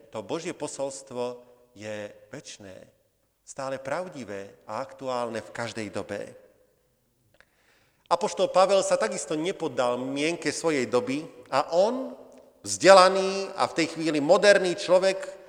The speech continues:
hovorí: "Nehanbím sa za evanjelium Kristovo." A pridáva k tomu niekoľko svojich dôvodov, prečo sa takto nazdáva, že je to správne. Predovšetkým preto, lebo evanjelium, ako to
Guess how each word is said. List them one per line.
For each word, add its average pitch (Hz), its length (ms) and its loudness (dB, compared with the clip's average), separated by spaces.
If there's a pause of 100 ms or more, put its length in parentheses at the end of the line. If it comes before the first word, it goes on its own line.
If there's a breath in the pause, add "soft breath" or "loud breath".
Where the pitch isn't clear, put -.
(240 loud breath)
hovorí: 170 560 6 (640)
"Nehanbím 147 640 4
sa 117 160 -2
za 117 240 4
evanjelium 120 480 0
Kristovo." 104 640 -8 (1600)
A 123 80 -4
pridáva 202 440 0
k - 80 -12
tomu 190 240 -4
niekoľko 175 480 -4
svojich 175 400 -8
dôvodov, 135 880 2
prečo 147 240 -4
sa 127 400 2 (240)
takto 127 240 -4
nazdáva, 117 560 0
že 113 160 -4
je 110 80 -8
to 117 80 -6
správne. 98 720 -6 (1200 soft breath)
Predovšetkým 220 720 4
preto, 180 320 2
lebo 175 320 2
evanjelium, 180 800 2
ako 151 240 -6
to 175 140 0